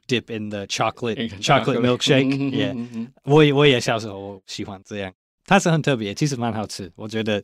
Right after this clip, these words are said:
Speaker 1: it sounds, it sounds strange, like a, a fried chicken nugget in chocolate ice cream.
Speaker 2: <laughs> Yeah.
Speaker 1: But it's actually, actually pretty good.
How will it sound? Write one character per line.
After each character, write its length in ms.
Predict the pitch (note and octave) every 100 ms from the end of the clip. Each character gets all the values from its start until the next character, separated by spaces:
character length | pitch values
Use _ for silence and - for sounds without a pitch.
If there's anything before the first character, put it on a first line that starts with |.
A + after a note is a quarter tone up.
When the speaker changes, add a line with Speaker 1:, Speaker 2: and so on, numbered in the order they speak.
| _ _ _ _
Speaker 1:
it 140 | B2+
sounds, 580 | - F3 F3 F3 E3 -
it 140 | B2+
sounds 280 | - D3+ C#3+ -
strange, 520 | - C3 C#3 C#3 -
like 240 | - G#2+ G2+
a, 220 | G2 F#2+ _ _
a 100 | G2
fried 320 | - B2 A#2+
chicken 300 | G#2+ C#3 B2
nugget 340 | A#2 A#2+ A#2 A2+ -
in 180 | A2
chocolate 380 | G#2+ C3 A#2 A#2+
ice 200 | A2 A#2
cream. 340 | - C#3 C3 C3
Speaker 2:
<laughs> 0 |
Yeah. 320 | G2+ G#2 A2+ - _
Speaker 1:
But 240 | C3 C#3+ C3+
it's 140 | C#3
actually, 320 | F#3+ - F#3 _ _
actually 300 | E3+ E3+ F#3
pretty 200 | - F3+
good. 220 | D#3+ D#3+